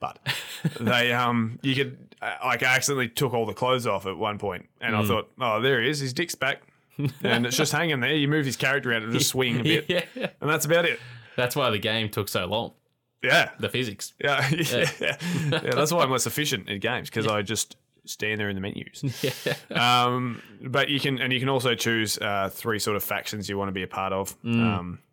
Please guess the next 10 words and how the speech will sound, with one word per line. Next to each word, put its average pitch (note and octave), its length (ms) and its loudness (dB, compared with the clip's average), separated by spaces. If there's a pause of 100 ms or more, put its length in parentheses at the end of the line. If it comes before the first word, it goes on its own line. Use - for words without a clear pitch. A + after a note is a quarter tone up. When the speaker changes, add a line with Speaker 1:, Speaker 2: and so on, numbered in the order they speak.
(140)
Speaker 1:
thereabouts, F#2 640 -4
like, F#2 220 -4
one's G2 200 -4
being F#2 220 -6
corpo, G2 480 -2 (100)
being, F#2 220 -6
like, F2 160 -8
a F#2 160 -8 (460)
corporate G#2+ 400 -2
man G#2+ 340 -2